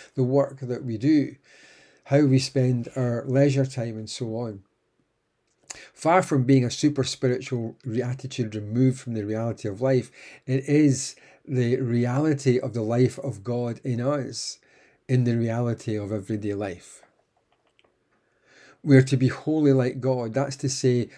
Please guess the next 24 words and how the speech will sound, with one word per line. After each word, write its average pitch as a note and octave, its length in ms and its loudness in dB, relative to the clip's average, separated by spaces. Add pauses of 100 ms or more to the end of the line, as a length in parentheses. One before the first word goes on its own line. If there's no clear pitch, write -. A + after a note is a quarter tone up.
(120)
we C3+ 100 -2
are A#2+ 60 0
to C#3+ 220 -6
imitate D3+ 460 -2
him C3+ 180 0
so C3 180 -6
that A2+ 120 -2
his D#3 220 0
character D3+ 540 -4
will C3+ 120 0
be A2 160 -6
seen C#3+ 400 -2
in A#2+ 240 -8
all A#2 260 -6
our A2+ 160 -8
conduct. A2+ 720 -16 (1080)
It's - 140 -12
no D3 60 0
surprise, C#3+ 640 0
therefore, A2 400 -4
that A#2+ 160 -12
Peter C3+ 180 -2
describes C3+ 640 0
us A2+ 300 -8